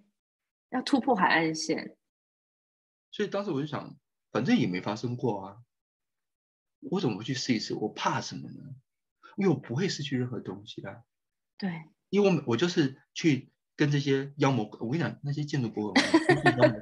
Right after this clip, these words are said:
Speaker 2: 鬼怪，<laughs> 都是那个国家最妖魔鬼怪的人，你懂我意思吗？馆长、副馆长、curator in chief，那都是最可怕的人。你是妖魔鬼，我也是妖魔鬼怪啊！哎，我也是念建筑史的，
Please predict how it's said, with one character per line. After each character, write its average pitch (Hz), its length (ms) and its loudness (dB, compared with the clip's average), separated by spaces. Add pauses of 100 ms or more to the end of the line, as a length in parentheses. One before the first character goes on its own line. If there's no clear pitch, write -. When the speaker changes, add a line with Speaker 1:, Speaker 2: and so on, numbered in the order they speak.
Speaker 2:
鬼 - 120 -16
怪， - 260 -4
<laughs> - 120 -16
都 190 100 8
是 190 120 0
那 208 340 10
个 - 80 2 (240)
国 117 100 8
家 139 300 4
最 151 200 4
妖 139 120 2
魔 135 140 2
鬼 - 160 -4
怪 120 180 0
的 87 120 -6
人， - 360 -8 (120)
你 139 140 -2
懂 131 100 4
我 113 60 2
意 120 40 -2
思 120 120 -2
吗？ 107 240 -6 (300)
馆 123 200 4
长、 117 140 2
副 156 100 2
馆 113 200 2
长、 - 340 -2
curator 123 260 2
in 104 120 -4
chief， - 360 -2
那 156 100 -2
都 170 100 0
是 165 60 -6
最 160 140 4
可 - 140 -2
怕 113 220 2
的 95 80 -4
人。 - 260 -10 (1000)
你 120 80 -6
是 135 100 0
妖 160 80 6
魔 139 60 4
鬼， 113 100 2
我 147 100 4
也 160 40 0
是 143 60 0
妖 135 80 2
魔 127 120 0
鬼 104 120 -8
怪 101 240 -6
啊！ 73 260 -10 (440)
哎， 127 240 -4
我 151 160 6
也 180 60 6
是 143 140 -2
念 127 220 0
建 113 180 -2
筑 90 100 -8
史 - 220 -12
的， - 220 -20